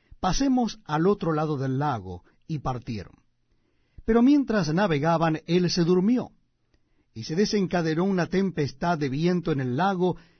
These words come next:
y se anegaban y peligraban. Y vinieron a él, y le despertaron, diciendo: "Maestro, maestro,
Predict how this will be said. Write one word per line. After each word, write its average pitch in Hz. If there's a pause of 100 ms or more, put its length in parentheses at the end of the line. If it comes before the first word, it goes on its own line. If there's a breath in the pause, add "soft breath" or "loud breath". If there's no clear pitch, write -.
(280 loud breath)
y 175
se 160
anegaban 185
y 170
peligraban. 131 (1120)
Y 185
vinieron 233
a 160
él, 170
y 180
le 165
despertaron, 160
diciendo: 165
"Maestro, 147
maestro, 151